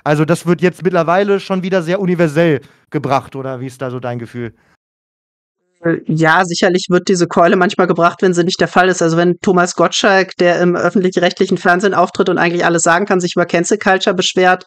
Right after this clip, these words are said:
Speaker 2: dann spricht da sicherlich ein relevantes Problem an, was für ihn jetzt nicht so zutrifft. Da magst du recht haben.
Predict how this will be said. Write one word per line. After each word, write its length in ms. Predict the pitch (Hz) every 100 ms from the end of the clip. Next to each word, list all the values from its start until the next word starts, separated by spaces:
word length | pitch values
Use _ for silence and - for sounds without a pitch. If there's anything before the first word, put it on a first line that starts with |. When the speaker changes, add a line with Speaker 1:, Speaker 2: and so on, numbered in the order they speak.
| _ _ _ _
Speaker 2:
dann 120 | 165
spricht 300 | 175 214 -
da 80 | 214
sicherlich 360 | 220 254 208 214
ein 60 |
relevantes 480 | 196 196 190 247 226
Problem 500 | - 180 196 226 226
an, 240 | - 180
was 140 | 185 -
für 80 | -
ihn 160 | 190
jetzt 220 | 196 180
nicht 120 | 196 -
so 100 | 165
zutrifft. 460 | - 147 160 -
Da 80 | 165
magst 280 | 165 170 -
du 40 |
recht 280 | 165 160 -
haben. 260 | 143 156